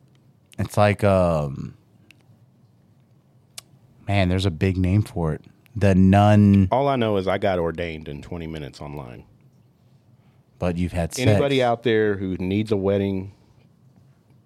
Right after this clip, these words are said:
Speaker 2: or is gonna have a wedding?
Speaker 1: He's cheap, too.
Speaker 2: I'm cheap.
Speaker 1: He's
Speaker 2: I
Speaker 1: cheap.
Speaker 2: will be dirt cheap.
Speaker 1: Give him a plate of
Speaker 2: It'll be,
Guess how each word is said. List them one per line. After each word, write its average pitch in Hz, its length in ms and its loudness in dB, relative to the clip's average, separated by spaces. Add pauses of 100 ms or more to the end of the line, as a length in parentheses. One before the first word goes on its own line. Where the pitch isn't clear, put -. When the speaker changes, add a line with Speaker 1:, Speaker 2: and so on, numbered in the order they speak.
Speaker 2:
or 87 160 -4
is 87 100 -10
gonna 95 200 -6
have 101 180 -4
a 101 80 -2
wedding? 104 360 -2
Speaker 1:
He's 135 240 6
cheap, 123 380 4
too. 104 380 6
Speaker 2:
I'm 101 160 -6
cheap. - 160 -2
Speaker 1:
He's 120 380 4
Speaker 2:
I 104 60 0
Speaker 1:
cheap. 107 200 4
Speaker 2:
will 107 120 0
be 98 120 -4
dirt 104 320 -2
cheap. 120 420 -4 (380)
Speaker 1:
Give 139 280 8
him 143 360 6
a 120 120 4
plate 147 400 6
of - 140 0
Speaker 2:
It'll 156 140 6
be, 170 60 4